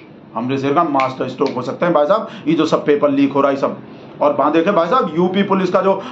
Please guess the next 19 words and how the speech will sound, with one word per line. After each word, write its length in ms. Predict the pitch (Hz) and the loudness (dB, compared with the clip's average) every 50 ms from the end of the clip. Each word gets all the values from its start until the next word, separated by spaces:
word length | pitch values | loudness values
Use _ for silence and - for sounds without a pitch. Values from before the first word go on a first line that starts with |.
| - - 156 | -14 -8 -2
यूपी 340 | 165 170 196 196 190 208 202 | 2 2 2 4 4 0 0
पुलिस 260 | 208 202 190 185 170 | 2 2 0 0 2
का 80 | - 208 | 2 0
पेपर 340 | - - 190 180 185 185 180 | 0 2 -2 0 2 0 0
लीक 220 | 180 175 151 143 | 0 -2 -2 0
हो 120 | 175 180 175 | 2 2 2
गए 160 | 175 175 165 | 4 2 2
भाई 180 | 160 151 156 156 | 2 2 2 2
साहब, 160 | 180 226 240 | 0 0 0
वो 80 | 247 220 180 | 0 -2 2
गुजरात 420 | 156 165 156 175 175 - - 226 - | 2 2 4 4 2 2 2 2 0
का 60 | 214 175 - | -2 -2 0
कंपनी, 580 | - 180 175 170 - - 175 175 170 135 104 - - - - - - - - - - - - - | -2 -2 -2 -2 -2 0 2 2 2 2 0 -2 -8 -16 -20 -20 -20 -20 -20 -20 -20 -20 -10 -4
हमरे 260 | - 151 160 170 180 | -2 0 2 2 0
शेर 180 | 170 170 170 165 | 2 2 0 2
के 100 | - 190 | 2 0
गुजरात 400 | 165 147 151 143 160 160 160 160 | 2 2 2 4 4 2 2 2
का 80 | - 170 | 0 -2
कंपनी, 380 | - - 160 156 143 160 170 | 0 0 -2 -2 0 0 0